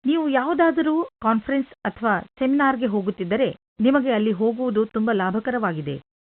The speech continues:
ಜನರಿಗೆ ನಿಮ್ಮ ಬಗ್ಗೆ ಹೇಳಿ ನೋಡುವಿರಿ. ದೊಡ್ಡ ಕೆಲಸದ ಜನರ ಜೊತೆಯಲ್ಲಿ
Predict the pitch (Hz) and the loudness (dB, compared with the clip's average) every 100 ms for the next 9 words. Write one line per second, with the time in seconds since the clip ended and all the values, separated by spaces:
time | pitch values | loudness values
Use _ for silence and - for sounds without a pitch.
0 | _ - 180 247 240 202 208 202 202 185 | _ -6 2 4 4 2 0 2 0 0
1 | 202 196 190 190 208 233 220 190 165 160 | -2 -2 0 0 0 0 0 0 0 -2
2 | 233 - _ _ - 180 254 349 320 254 | -4 -8 _ _ -6 0 2 2 0 -2
3 | 220 240 208 208 233 196 185 202 185 | -2 -2 0 0 -2 -2 -2 -2 -2